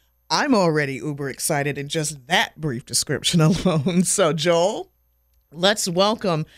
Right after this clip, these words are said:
well, they're no longer newbies. Once I say the names, these guys are a permanent member of our community focus family. We have the team principal, Nicholas Muller, and we have the drive chain,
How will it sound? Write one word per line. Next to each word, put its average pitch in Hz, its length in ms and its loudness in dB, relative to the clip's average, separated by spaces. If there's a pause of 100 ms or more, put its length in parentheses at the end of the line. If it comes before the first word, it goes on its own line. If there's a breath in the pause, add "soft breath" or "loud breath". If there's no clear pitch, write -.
(480 soft breath)
well, 233 240 2
they're 214 120 0
no 180 140 2
longer 123 320 -4
newbies. 98 640 -8
Once 165 280 0
I 151 100 2
say 143 200 0
the 139 120 -6
names, 113 480 -6
these 139 200 -4
guys 127 300 0
are 120 80 -2
a 101 80 -6
permanent 113 400 -6
member 117 340 -8
of 120 140 -8
our 104 100 -8
community 127 460 -8
focus 113 420 -10
family. 85 460 -14 (360 loud breath)
We 190 180 6
have 190 200 4
the 160 80 -4
team 208 320 4
principal, 196 600 0 (200)
Nicholas 147 720 0
Muller, 156 500 2 (460)
and 143 200 -2
we 143 120 0
have 143 240 0
the 135 80 -6
drive 196 520 0
chain, 131 420 -6